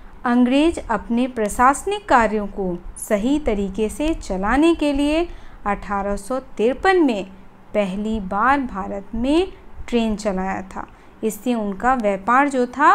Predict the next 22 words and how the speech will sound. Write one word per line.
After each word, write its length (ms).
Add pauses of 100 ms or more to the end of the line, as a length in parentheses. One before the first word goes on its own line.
(400)
वह 160
क्या 220
हो 200
गया 240
था? 200 (380)
आसान 540
हो 160
गया 300
था। 220 (1040)
तो 60
अब 160
यहाँ 260
देखिए, 440 (200)
कहा 260
जा 200
रहा 180
है 220
कि 180
भारतीय 800
रेल 340
जो 280
है 420